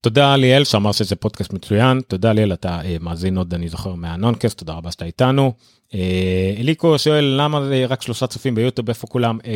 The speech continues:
כולם רואים את, אה, הזמר במסכה, זה התירוץ שלי, תמיד יש תירוצים,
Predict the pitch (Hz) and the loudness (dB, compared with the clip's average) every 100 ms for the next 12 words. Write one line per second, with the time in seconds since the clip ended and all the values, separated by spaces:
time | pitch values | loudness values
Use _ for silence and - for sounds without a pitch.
0 | - 120 123 170 180 147 147 165 160 156 | -6 -2 0 0 0 0 0 0 0 -2
1 | - 143 139 123 117 123 147 147 135 - | 2 2 2 2 0 2 2 0 -2 -2
2 | 113 131 98 104 110 110 110 107 120 90 | -4 -4 -4 -4 -4 -4 -2 -2 -2 -2
3 | 107 117 - 98 95 160 | 0 0 2 0 2 0